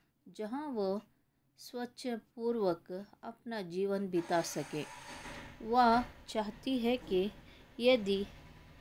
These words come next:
बाग वाला मकान उसे मिल जाए तो वह सुख और शांति से रहे।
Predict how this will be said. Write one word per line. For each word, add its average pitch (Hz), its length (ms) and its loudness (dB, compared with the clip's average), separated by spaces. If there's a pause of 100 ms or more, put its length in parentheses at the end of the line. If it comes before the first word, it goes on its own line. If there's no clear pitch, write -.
(460)
बाग 220 420 10 (420)
वाला 196 380 8
मकान 214 600 6
उसे 180 360 4
मिल 226 340 6
जाए 185 420 8 (140)
तो 175 120 4 (600)
वह 214 340 6 (600)
सुख - 420 -4
और 202 300 10
शांति 233 560 4
से 190 300 4
रहे। 175 400 8